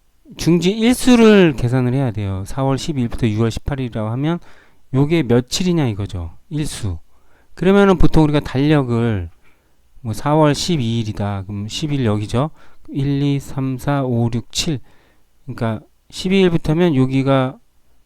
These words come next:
칠일이잖아요. 여기 일 주. 그러면 유월, 그러니까 십팔일까지로 했죠. 그럼 십일부터 여기가 일 주, 이 주, 오월 이일이 삼 주, 사, 오, 육,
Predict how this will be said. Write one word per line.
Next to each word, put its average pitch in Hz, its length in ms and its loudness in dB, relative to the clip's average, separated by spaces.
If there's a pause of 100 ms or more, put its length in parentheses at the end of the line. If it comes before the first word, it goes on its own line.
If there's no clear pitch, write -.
(180)
칠일이잖아요. 135 720 0
여기 110 200 -4
일 156 140 -4
주. 131 380 -2
그러면 113 400 -4 (420)
유월, 135 720 0 (140)
그러니까 123 340 -8
십팔일까지로 156 960 -4
했죠. 156 440 -4 (540)
그럼 143 160 -6
십일부터 185 520 0 (220)
여기가 160 260 4
일 190 220 0
주, 180 420 4 (220)
이 127 260 -6
주, 196 380 2 (1200)
오월 139 400 2
이일이 127 640 -4
삼 156 420 -4
주, 110 340 -2 (500)
사, 131 420 -4
오, 147 380 0
육, 120 160 -2